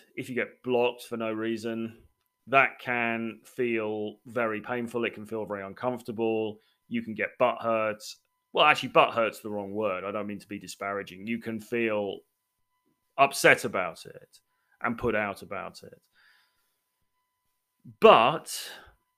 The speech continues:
is it actually that she's being ruthless, or is it just that she knows the game and she's just playing the game? And you have to drop your illusions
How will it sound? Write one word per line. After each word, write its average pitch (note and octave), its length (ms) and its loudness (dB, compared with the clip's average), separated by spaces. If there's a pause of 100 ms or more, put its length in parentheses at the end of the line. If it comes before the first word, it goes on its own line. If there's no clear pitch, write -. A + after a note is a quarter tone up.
(600)
is F3+ 200 0
it F3+ 220 2
actually D#3 540 0
that C#3 160 -6
she's C3 200 -8
being B2 200 -2
ruthless, C3+ 720 -6 (280)
or C#3+ 260 8
is C3 140 0
it C3+ 200 -6
just C3 520 -2 (320)
that B2 220 2
she B2+ 840 -4 (380)
knows B2+ 500 0
the G#2+ 100 -8
game A2 460 0
and G#2 120 -12
she's A2+ 180 -8
just G#2+ 200 -16
playing A2 240 -4
the G2 80 -8
game? G#2 440 -6 (400)
And A2 520 2 (220)
you A#2+ 840 0 (440)
have - 380 2
to A2 400 -4 (100)
drop C#3+ 360 2
your A2 180 0
illusions A2+ 1080 -6